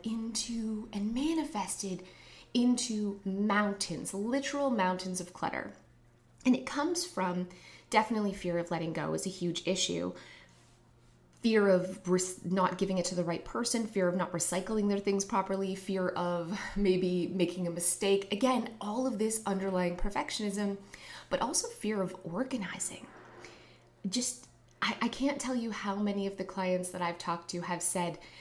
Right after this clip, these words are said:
"Well, I wanna make sure I'm doing it right, and what, how exactly should I organize my forks? How exactly should I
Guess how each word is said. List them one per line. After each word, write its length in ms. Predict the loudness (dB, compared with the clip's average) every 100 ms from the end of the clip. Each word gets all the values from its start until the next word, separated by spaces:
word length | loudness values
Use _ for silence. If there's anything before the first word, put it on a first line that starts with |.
| -12 -4
"Well, 100 | 0
I 80 |
wanna 160 | 2 2
make 140 | 2
sure 180 | 0 -2
I'm 100 | 0
doing 200 | 2 2
it 160 | 0 -2
right, 240 | -4 -4
and 300 | -6 -6 -2
what, 260 | -2 0 -2 -4
how 260 | -6 -2 0
exactly 480 | 0 2 0 0 -2
should 200 | -2 0
I 140 | 0
organize 380 | 0 0 0 0
my 140 | -2
forks? 540 | -2 -4 -4 -2 -4 -4 -10 -16
How 220 | -4 0 0
exactly 600 | 0 2 2 0 -4 -4
should 220 | -2 0
I 220 | 0